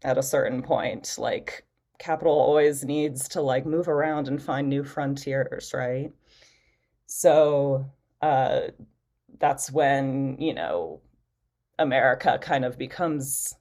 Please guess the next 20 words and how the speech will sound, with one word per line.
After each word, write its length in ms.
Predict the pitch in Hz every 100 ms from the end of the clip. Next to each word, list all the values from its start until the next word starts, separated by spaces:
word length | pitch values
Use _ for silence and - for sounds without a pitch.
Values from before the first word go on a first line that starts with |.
| -
this, 280 | - - -
like, 240 | - 113
huge 600 | - 185 165 135 135 -
breadbasket, 1080 | - 135 147 131 127 - - 113 - - -
this 280 | - - -
huge, 640 | - - 156 156 131 120
like, 220 | - 127 -
producer 760 | 151 135 147 - 139 - -
of 200 | 135 135
grain 800 | - - 156 156 139 135 131 135 - _ - - _ _ _ -
and, 600 | 160 135 131 127 139 135 - - - _ _ -
like, 560 | 117 85 - - - _ -
corn 720 | 233 196 196 170 156 147 139
and 640 | 127 131 131 131 - - - _ -
kind 240 | - 143
of, 100 | 123
like, 460 | 131 110 113 - - _ -
things 420 | 180 170 165 135
that 220 | 131 131
would 420 | 139 131 127 131